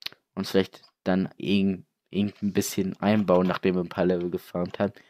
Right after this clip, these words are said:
Oder vielleicht sogar zurückgehen und dann irgendwie uns draußen positionieren.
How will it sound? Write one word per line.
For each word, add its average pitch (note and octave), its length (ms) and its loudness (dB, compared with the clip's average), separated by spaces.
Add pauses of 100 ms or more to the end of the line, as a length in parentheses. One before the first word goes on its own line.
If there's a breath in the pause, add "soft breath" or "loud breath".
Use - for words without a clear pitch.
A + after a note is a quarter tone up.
(200 soft breath)
Oder G2 140 0
vielleicht F2+ 240 -4
sogar F#2 220 4
zurückgehen - 760 0
und F2+ 160 -6
dann E2+ 220 -2
irgendwie E2+ 340 -4
uns E2+ 220 -8
draußen G2 340 0
positionieren. F#2 680 -2